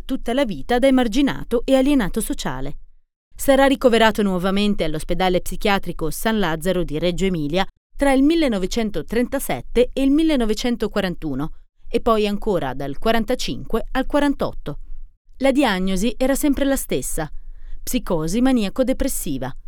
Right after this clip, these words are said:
Fuori dall'ospedale, Ligabue, detto Tony o il tedesco,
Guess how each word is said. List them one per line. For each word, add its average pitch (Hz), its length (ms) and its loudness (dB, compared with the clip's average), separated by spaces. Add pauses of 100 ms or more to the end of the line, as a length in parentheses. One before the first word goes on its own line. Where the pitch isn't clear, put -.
(520)
Fuori 359 260 4
dall'ospedale, 202 840 0
Ligabue, 214 640 2
detto 131 420 -6
Tony 175 460 0
o 135 160 0
il 156 140 -2
tedesco, 180 540 -2